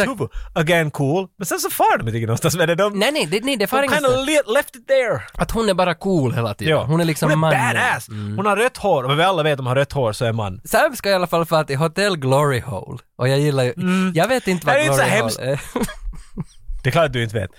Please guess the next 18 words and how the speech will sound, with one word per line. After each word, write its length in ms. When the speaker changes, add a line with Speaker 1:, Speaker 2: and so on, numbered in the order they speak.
Speaker 2:
Men 200
det 100
där, 220
jag, 160
jag 140
tycker 200
om 120
the 60
subtle 540
nature 320
i 20
den 120
här 60
filmen. 540
Speaker 1:
Ja. 100
Speaker 2:
Let's 300
go 280
to 60